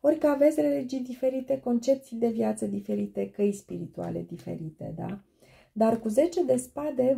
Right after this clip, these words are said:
văd că se duc niște supărări pe care voi le-ați avut la un moment dat, da? Um, și văd că vin, uh,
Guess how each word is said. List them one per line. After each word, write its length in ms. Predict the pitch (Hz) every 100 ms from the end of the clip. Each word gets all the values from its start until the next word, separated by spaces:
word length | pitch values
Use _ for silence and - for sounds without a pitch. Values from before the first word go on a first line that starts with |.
| 220
văd 220 | 262 -
că 100 | 294 277
se 180 | 262 233
duc 440 | 226 294 311 -
niște 520 | 208 226 226 - 214
supărări 680 | 208 214 208 226 190 - -
pe 120 | - 196
care 280 | 196 185 180
voi 180 | 190
le-ați 300 | 185 175 -
avut 340 | 165 170 233 254
la 140 | 175
un 80 | 170
moment 360 | 175 180 175 170
dat, 300 | 170 202 349 - _ _ _ _ - -
da? 400 | 190 190 220 262 _ _ -
Um, 840 | 202 196 190 190 185 185 170 - - _ _ _
și 500 | - - 302 302 254
văd 200 | 262 349 -
că 140 | 311 240
vin, 300 | 262 302 294
uh, 560 | 285 269 262 247 233